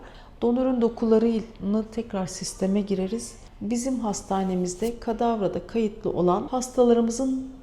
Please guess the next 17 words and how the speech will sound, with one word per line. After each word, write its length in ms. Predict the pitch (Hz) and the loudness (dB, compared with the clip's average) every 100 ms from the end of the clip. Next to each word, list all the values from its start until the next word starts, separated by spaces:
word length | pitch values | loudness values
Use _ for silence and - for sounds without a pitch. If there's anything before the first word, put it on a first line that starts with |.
| - | -2
dokularıyla, 760 | 226 233 233 233 240 220 185 | -2 0 4 6 6 4 0
kan 320 | 180 214 226 226 | -2 -4 0 0
gruplarıyla, 640 | 220 208 - 175 156 156 | 0 -2 -2 -2 -2 -2
yaşlarıyla, 920 | 160 180 190 - 220 220 226 175 139 - - - - - | 0 2 0 -2 0 4 4 4 0 -2 -16 -18 -20 -10
girdikleri 600 | - 214 226 233 254 233 | -2 0 0 -2 0 2
diyaliz 420 | 196 220 233 240 214 | 4 4 4 0 0
yıllarıyla 560 | 208 196 185 160 - | 2 4 4 2 -2
sistem 440 | 233 240 - 269 262 | -6 -8 -4 -2 0
bir 160 | 262 | 0
puanlama 720 | 262 233 226 208 160 208 202 - - - - - - | 2 4 4 2 4 4 2 -4 -16 -20 -20 -20 -10
çıkarıyor 500 | - - 156 147 127 | -10 -2 0 2 0
ortaya. 400 | 123 - - - - - - - - - - - - | -2 -6 -8 -8 -14 -20 -20 -20 -20 -20 -20 -12 -2
Ve 120 | 220 | 0
bu 120 | 262 | 0
puanın 360 | 262 277 254 247 | 0 2 4 2
sonucunda 680 | 247 254 247 247 247 262 | 2 0 2 2 2 4
da 180 | 254 269 | 2 -2